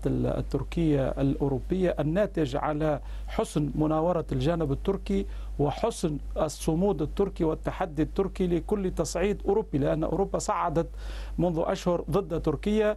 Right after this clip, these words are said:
صعدت أمنيًا، صعدت عسكريًا، وصعدت اقتصاديًا،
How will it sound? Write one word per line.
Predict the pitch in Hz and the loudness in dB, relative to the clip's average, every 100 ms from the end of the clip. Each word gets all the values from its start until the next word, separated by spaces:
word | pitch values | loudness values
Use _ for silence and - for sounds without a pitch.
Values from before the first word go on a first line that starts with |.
| - | -2
صعدت | - 202 170 165 170 - | -2 0 2 2 0 0
أمنيًا، | 165 175 214 208 | 2 2 4 2
صعدت | 180 208 180 170 160 | 2 0 2 0 0
عسكريًا، | 156 160 - 165 208 208 | 0 0 0 2 2 2
وصعدت | 185 165 196 185 175 180 - | 2 0 0 2 0 0 -2
اقتصاديًا، | - 180 - 180 226 185 | -2 0 0 0 2 2